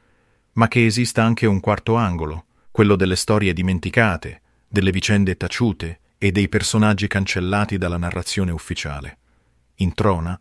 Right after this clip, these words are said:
appartiene a questo quarto angolo, un uomo che ha servito lo Stato con dedizione, ma che è stato dimenticato per convenienza politica.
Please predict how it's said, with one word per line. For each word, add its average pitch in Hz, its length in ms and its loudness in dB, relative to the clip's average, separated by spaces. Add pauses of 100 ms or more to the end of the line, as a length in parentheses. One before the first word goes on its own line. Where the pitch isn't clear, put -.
(140)
appartiene 98 500 -2
a 90 60 -2
questo - 340 -4
quarto 95 400 -2
angolo, 76 480 -8 (440)
un 104 140 2
uomo 98 400 4
che - 140 -6
ha 85 40 -2
servito 95 460 -4
lo 92 120 -2
Stato 98 380 -2
con 90 180 -4
dedizione, 87 720 -4 (320)
ma 98 140 -2
che 107 140 -2
è - 40 0
stato 107 280 -2
dimenticato 92 680 -2
per - 200 -8
convenienza 87 600 -2
politica. 80 580 -8